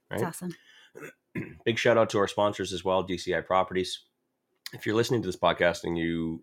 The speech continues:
Speaker 2: invest in Southwest Ontario or Alberta,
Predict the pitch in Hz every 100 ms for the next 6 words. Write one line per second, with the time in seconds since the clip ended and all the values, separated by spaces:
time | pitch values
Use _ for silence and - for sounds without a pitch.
0 | _ 87 85 82 87 80 78 - 87 -
1 | 82 85 78 113 123 120 123 - _ -
2 | _ _ - 85 78 87 107 104 104 101